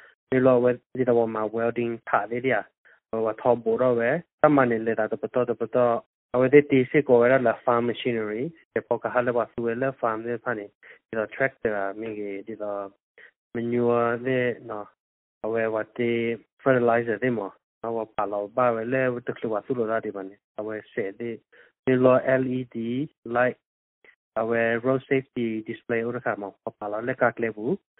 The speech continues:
Awe de ti ra se ko. Di da la farm se ko wa lo wa ma da po ye. Awe di da station hand de no. Awe lo wa we da.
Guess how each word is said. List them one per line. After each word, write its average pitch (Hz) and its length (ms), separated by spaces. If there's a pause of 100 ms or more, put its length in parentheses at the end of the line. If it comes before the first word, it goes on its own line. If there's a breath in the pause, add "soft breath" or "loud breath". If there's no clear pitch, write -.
(280 soft breath)
Awe 117 220
de 131 140
ti 120 200
ra 117 220
se 127 80
ko. 101 240 (320)
Di 123 40
da 123 120
la 147 160 (120)
farm 131 380
se 147 120
ko 117 200
wa 113 120
lo 127 160
wa 135 380
ma 107 140
da 120 140
po - 180
ye. 120 240 (880)
Awe 120 240
di 123 140
da 110 320 (140)
station 120 340
hand 117 320
de 127 80
no. 107 300
Awe 113 140
lo 120 180
wa 123 180
we 113 160
da. 117 220